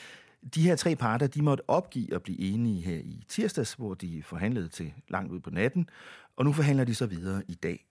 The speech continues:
torsdag, hvor vi optager den her podcast. Rikke Albrechtsen, hvad mener Sofie in 't Veld, når hun siger, at medlemslandene ikke bare skal have lov til at ignorere et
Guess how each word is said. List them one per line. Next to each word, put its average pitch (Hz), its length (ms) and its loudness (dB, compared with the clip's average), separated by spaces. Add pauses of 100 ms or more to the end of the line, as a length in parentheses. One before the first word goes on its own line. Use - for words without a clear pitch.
(160)
torsdag, 233 400 2 (100)
hvor 110 180 -2
vi 98 160 -2
optager 85 340 -2 (300)
den 76 120 -6
her 76 140 -8 (220)
podcast. - 540 -8 (720)
Rikke 123 160 6
Albrechtsen, 123 480 2
hvad 135 240 0
mener 160 280 2
Sofie 123 380 -2
in 104 140 0
't 104 40 -4
Veld, 104 280 0
når 117 140 0
hun 110 180 -2
siger, 120 380 0
at 104 120 0
medlemslandene 104 840 0
ikke 107 260 0
bare 95 400 -2
skal 101 200 -4
have 90 100 -6
lov 107 160 0
til - 120 0
at - 100 2
ignorere 101 600 2 (520)
et 110 140 -2